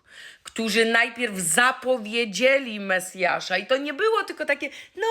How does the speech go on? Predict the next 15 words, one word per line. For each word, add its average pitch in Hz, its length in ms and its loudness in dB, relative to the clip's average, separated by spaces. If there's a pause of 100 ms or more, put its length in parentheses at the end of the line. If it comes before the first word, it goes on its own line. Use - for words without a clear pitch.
(220)
zapowiadam 403 880 4
wam, 381 220 4
żebyście 349 360 -6
wiedzieli, 285 440 -8
kto 277 180 -4
przyjdzie”, 180 640 -4 (420)
bo 269 460 6
generalnie 320 640 4
to 330 180 0
tam 302 280 0
w - 40 -2
ogóle 302 360 0
nie 277 160 -8
było 269 320 -2
potrzebne, 226 960 -2